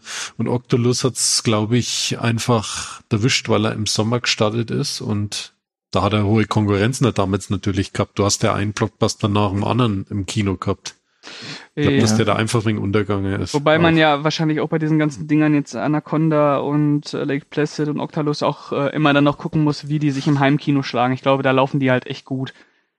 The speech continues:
Speaker 2: Ähm,
Speaker 1: Ja.
Speaker 2: Ja.
Speaker 1: Das
Speaker 2: Äh, ja, schade. Ähm, ich
Speaker 1: Also sie, äh, Octolus hatte ja eigentlich, äh, wenn man sich so umhört, schon einen gewissen Kultstatus, aber das ist so der Videothekenkultstatus,
Speaker 2: Genau.
Speaker 1: der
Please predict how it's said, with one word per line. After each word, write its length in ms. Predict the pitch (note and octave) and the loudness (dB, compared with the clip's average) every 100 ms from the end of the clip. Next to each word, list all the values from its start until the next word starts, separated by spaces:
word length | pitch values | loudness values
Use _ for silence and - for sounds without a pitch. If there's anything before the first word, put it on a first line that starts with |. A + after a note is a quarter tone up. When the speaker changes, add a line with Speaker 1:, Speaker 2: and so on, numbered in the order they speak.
| _ _ _ _ - | _ _ _ _ -10
Speaker 2:
Ähm, 480 | - B2+ B2 B2 A#2+ | -4 0 0 0 2
Speaker 1:
Ja. 400 | G#2+ F#2+ D#2 E2+ - _ - - _ _ _ _ _ _ | 2 2 0 -4 -8 _ -18 -18 _ _ _ _ _ _
Speaker 2:
Ja. 180 | - A2+ | -4 0
Speaker 1:
Das 500 | A#2 C#3+ - - - _ - | 0 -4 -12 -16 -20 _ -8
Speaker 2:
Äh, 280 | C#3 C3+ - | -4 -4 -2
ja, 140 | D#3+ | 0
schade. 640 | E3+ B3 C#4 E3 B2+ C#3+ F3 | 0 2 2 4 2 0 -4
Ähm, 480 | C#3+ D3+ D#3 D3+ D#3 - | -2 0 0 -2 -4 -10
ich 140 | - | -4
Speaker 1:
Also 180 | A#2 B2+ | 0 2
sie, 180 | - B2+ - | 0 -2 -2
äh, 120 | C#3+ - | -4 -2
Octolus 480 | - - D3+ D3+ | -2 0 2 2
hatte 180 | A#2 B2 | 0 0
ja 180 | D3+ B2 | 0 0
eigentlich, 600 | G2+ G2+ G#2 G2+ - - | -2 -2 -2 -2 -2 -6
äh, 320 | A2 G2+ G2 - - - - _ _ _ _ - - _ - | -4 -2 -2 -6 -14 -16 -18 _ _ _ _ -20 -20 _ -6
wenn 100 | F#2 | -2
man 100 | G#2+ | 0
sich 200 | - - | 0 0
so 120 | - | -2
umhört, 640 | - A#2 B2+ A2 A2+ G2+ | -2 0 2 2 2 0
schon 180 | - A2+ | 0 0
einen 80 | G#2+ | 0
gewissen 340 | A2 G#2+ G#2 | 0 0 -2
Kultstatus, 800 | G2 B2 A#2+ - - G2 F#2+ F#2+ A2 | -2 0 0 0 0 0 0 -4 -2
aber 140 | F#2+ | -2
das 160 | G2 G2 | -2 -4
ist 140 | - | -2
so 120 | - G#2+ | -2 0
der 260 | G#2+ A2 | 0 -2
Videothekenkultstatus, 1400 | F#2+ G2+ G#2 - A#2 A#2 A#2+ - G#2 - - F#2+ F#2+ D#3 D3 | -2 -4 -4 0 0 0 -4 0 0 0 -2 -2 0 2 2
Speaker 2:
Genau. 100 | |
Speaker 1:
der 100 | D3 | 2